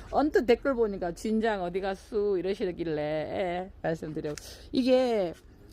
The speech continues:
터치 오브 클라스 이 두 개만 모아놔도 어때요, 여러분? 네네네네. 네네네. 요 터치 오브 클라스가 요거는 일본에서 들어왔어요. 네, 일본에서 들어오다 보니 조금 더 하나라도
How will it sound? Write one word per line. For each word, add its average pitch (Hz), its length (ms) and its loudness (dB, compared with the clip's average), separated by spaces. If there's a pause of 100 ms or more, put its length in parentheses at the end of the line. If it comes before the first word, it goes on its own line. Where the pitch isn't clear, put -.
(140)
터치 370 240 4
오브 381 140 2
클라스 277 280 0
이 226 100 2
두 - 200 -2
개만 311 340 0
모아놔도 180 560 2
어때요, 175 360 0
여러분? 143 420 -4 (140)
네네네네. 147 1000 -4 (180)
네네네. 120 460 -4 (1600)
요 330 260 6
터치 381 240 4
오브 370 200 4
클라스가 185 1000 -2 (100)
요거는 247 480 4
일본에서 320 540 2
들어왔어요. 147 800 -6 (280)
네, - 180 -4
일본에서 262 580 -2
들어오다 156 460 -2
보니 156 640 -2 (440)
조금 262 340 2
더 170 280 0
하나라도 269 1040 0